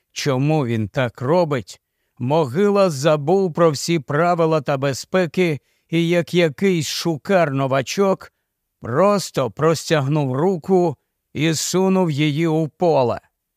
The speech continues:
Рука легко пройшла крізь синій туман. Петро відчував її, хоча й не бачив.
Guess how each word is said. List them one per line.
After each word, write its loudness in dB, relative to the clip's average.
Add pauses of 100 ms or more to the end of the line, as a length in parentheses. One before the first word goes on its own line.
(600)
Рука -2 (560)
легко 0
пройшла 0
крізь -4
синій -2
туман. -2 (680)
Петро 0
відчував 2
її, -2
хоча -4
й 2
не 2
бачив. -2